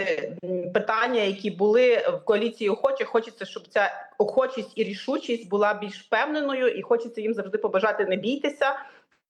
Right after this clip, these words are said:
не бійтеся, як не боїться Україна, і український народ вже понад десять років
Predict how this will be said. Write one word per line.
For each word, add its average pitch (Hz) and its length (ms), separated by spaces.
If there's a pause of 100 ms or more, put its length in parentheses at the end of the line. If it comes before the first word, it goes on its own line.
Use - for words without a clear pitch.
(140)
не 196 100
бійтеся, 277 400
як 214 120
не 208 80
боїться 208 340
Україна, 202 640
і 185 60
український 208 380
народ 196 280
вже 190 140
понад 185 240
десять 190 320
років 220 340